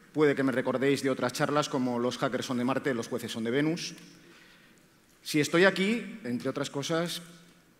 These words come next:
es por vuestra culpa. Yo este año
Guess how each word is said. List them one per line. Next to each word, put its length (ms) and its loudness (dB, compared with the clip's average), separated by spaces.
es 120 -10
por 120 -6
vuestra 220 -6
culpa. 300 -6
Yo 180 -2
este 240 -2
año 460 4